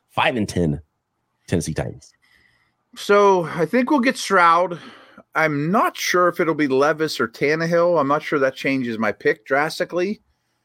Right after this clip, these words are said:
Speaker 2: I think Tennessee's offense has been rather decent lately. Vrabel's teams aren't gonna hang, you know, hang it up and go home early.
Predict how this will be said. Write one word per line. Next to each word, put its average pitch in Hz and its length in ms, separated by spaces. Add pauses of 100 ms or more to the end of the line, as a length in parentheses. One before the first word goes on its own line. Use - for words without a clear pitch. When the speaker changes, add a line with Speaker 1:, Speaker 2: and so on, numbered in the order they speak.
(460)
Speaker 2:
I 151 80
think 311 240
Tennessee's 240 560
offense 170 480
has 143 160
been 139 560 (920)
rather 156 420
decent 165 540
lately. 214 680
Vrabel's 165 480
teams 175 360
aren't 151 240
gonna 151 200
hang, 147 360
you 143 60
know, 98 140
hang 143 240
it 139 80
up - 220
and 127 120
go 135 200
home 135 220
early. 170 460